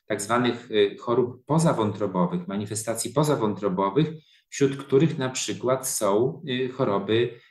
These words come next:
hematoonkologiczne, na przykład chłoniak strefy brzeżnej czy inne chłoniaki mogą być związane z zakażeniem H C V. A więc musimy myśleć o tym wirusie jako także o potencjalnym onkogenie.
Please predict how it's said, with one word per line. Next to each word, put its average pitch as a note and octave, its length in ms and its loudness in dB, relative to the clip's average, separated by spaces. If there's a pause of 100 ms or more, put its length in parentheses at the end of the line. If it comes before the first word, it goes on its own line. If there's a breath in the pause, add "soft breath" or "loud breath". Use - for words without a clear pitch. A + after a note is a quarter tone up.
hematoonkologiczne, C#3+ 1300 0
na F#2+ 160 -2
przykład G#2+ 320 -4
chłoniak A#2 460 -2
strefy A#2+ 340 0
brzeżnej C#3+ 460 0
czy A#2 120 -4
inne D3 220 2
chłoniaki A2 720 -6 (220 loud breath)
mogą C3 420 2
być A2+ 120 2
związane A2 540 0
z G#2 40 -4
zakażeniem G2+ 560 -6
H G2 100 -6
C G2 140 -4
V. F#2 80 -14 (640 soft breath)
A A2 120 2
więc A2+ 420 2
musimy C3 760 4
myśleć B2 420 2
o G#2 60 0
tym G2+ 180 -6
wirusie A2+ 380 2
jako A#2 220 0
także A2 320 -2
o G#2+ 40 -4
potencjalnym G#2+ 880 0 (240 loud breath)
onkogenie. F#2+ 840 0